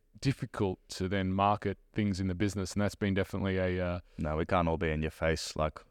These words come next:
Speaker 2: like we want to.
Speaker 1: Yeah.
Speaker 2: Sad.
Speaker 1: It's been a detractor for two thousand and twenty-three. So looking at ways around that, but that's definitely going on my, my, uh, detractor co-, uh, column,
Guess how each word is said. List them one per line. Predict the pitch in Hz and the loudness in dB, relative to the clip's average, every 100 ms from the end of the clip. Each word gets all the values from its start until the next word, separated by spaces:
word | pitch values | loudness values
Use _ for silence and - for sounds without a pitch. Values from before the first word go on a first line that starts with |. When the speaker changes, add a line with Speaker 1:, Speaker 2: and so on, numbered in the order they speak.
| - | -8
Speaker 2:
like | 78 - | -8 -6
we | 76 | -6
want | 69 69 | -4 -6
to. | - 76 - - - | -4 -6 -8 -20 -12
Speaker 1:
Yeah. | - 107 98 | -2 2 2
Speaker 2:
Sad. | 87 65 69 - - - | 2 -2 -6 -10 -20 -20
Speaker 1:
It's | - | -6
been | 117 110 | -2 0
a | |
detractor | 95 - 110 - 98 | -2 2 2 2 -4
for | 90 | -6
two | 95 | -6
thousand | 92 95 90 95 90 92 - | 2 2 2 -2 -4 -6 -4
and | 98 - 92 _ | -4 -2 -8 _
twenty-three. | - 98 85 104 98 87 | -6 -4 -2 0 0 0
So | - 95 90 - - _ _ 113 | -2 -2 -2 -6 -20 _ _ -4
looking | 120 117 107 | -2 0 0
at | 92 | 4
ways | 101 95 90 | 4 4 2
around | 95 98 101 101 | 0 2 2 2
that, | 92 | 0
but | - | 2
that's | 110 - | 2 4
definitely | 110 110 104 | 2 2 -2
going | 101 95 | -2 0
on | 95 98 | -2 -2
my, | 95 92 90 - _ - | -2 -2 -4 -10 _ -12
my, | 95 90 90 90 - | -6 -4 -6 -8 -10
uh, | 90 90 95 | -8 -6 -4
detractor | 110 - 127 120 113 | -6 0 2 2 -2
co-, | - - - | -4 -4 0
uh, | 98 | -2
column, | - 101 98 101 | 2 0 2 0